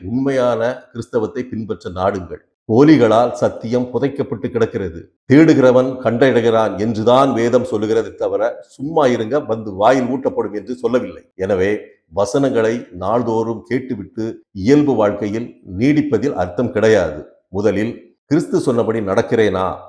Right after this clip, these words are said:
என்பதை சிந்திக்க தொடங்குங்கள். உங்கள் சிந்தனைக்கு தேவையான சத்தியங்கள் வேதத்தில் கொட்டி கிடக்கின்றன. நீங்கள் உளப்பூர்வமாக மாற விரும்பினால் உங்களை சத்தியம் தேடி வரும். "நன்மையும் கிருபையும் என்னை பின்தொடரும்" என்று வேதம்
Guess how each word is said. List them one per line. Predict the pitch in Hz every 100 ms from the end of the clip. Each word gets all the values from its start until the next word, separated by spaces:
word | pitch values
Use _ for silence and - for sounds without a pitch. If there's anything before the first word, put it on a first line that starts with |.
| -
என்பதை | 104 110 117
சிந்திக்க | 139 113 113 117
தொடங்குங்கள். | 98 90 87 85 85
உங்கள் | 107 127 123
சிந்தனைக்கு | - 135 156 131 92 -
தேவையான | - 120 117 107 101 104
சத்தியங்கள் | 120 - - 127 113 107 113
வேதத்தில் | 95 110 110 127 117 - _
கொட்டி | 160 156 196
கிடக்கின்றன. | 120 - 92 87 - - _
நீங்கள் | 101 95 85 80 92
உளப்பூர்வமாக | 160 247 143 135 117 107 101
மாற | 95 104
விரும்பினால் | 98 98 92 92 92 98 - _
உங்களை | 113 123 123 123
சத்தியம் | 123 - 101 - 117 117 -
தேடி | 123 127
வரும். | 98 87 82 _ _
"நன்மையும் | 90 87 110 139 131 131 -
கிருபையும் | 123 127 127 135 104
என்னை | 113 123 123
பின்தொடரும்" | - 185 156 139 127
என்று | 117 110
வேதம் | 104 107 117